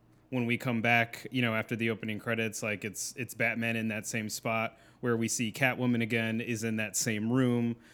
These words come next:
So it's like, you can kinda tell, like, a bit of, like, a production schedule. It's like, "All right, let's shoot everything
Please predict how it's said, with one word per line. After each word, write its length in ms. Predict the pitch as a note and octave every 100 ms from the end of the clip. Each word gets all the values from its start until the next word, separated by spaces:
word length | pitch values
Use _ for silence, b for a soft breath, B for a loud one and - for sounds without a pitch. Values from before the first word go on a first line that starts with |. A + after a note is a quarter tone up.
| b
So 260 | - C3 A#2
it's 100 | -
like, 180 | A#2+ B2
you 80 |
can 140 | A#2+ B2+
kinda 300 | C3+ C3 A#2+
tell, 340 | A#2+ A#2+ A#2+
like, 320 | A2+ G#2 - -
a 80 | A2+
bit 180 | G#2 A#2
of, 120 | A2
like, 260 | A2 G2
a 240 | G#2+ G2 F#2 - _ _ _ - _
production 400 | - B2 A#2+ C3+
schedule. 500 | A#2+ C3+ B2+ C#3 C3+ C3
It's 180 | A2
like, 140 | A2+ G#2
"All 60 |
right, 160 | A#2+ A2+
let's 160 | A#2 -
shoot 220 | - B2+
everything 480 | A#2+ B2+ C#3 B2+